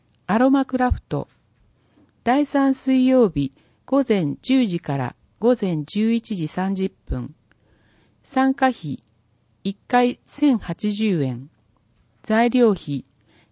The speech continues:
一回千八十円。ところ、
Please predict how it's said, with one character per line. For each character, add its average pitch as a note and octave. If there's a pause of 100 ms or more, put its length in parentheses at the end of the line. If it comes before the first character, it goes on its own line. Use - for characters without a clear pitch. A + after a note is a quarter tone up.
一 - (160)
回 G3+
千 A#3+
八 D3
十 D#3+
円。 - (760)
と G#3
こ A3+
ろ、 G#3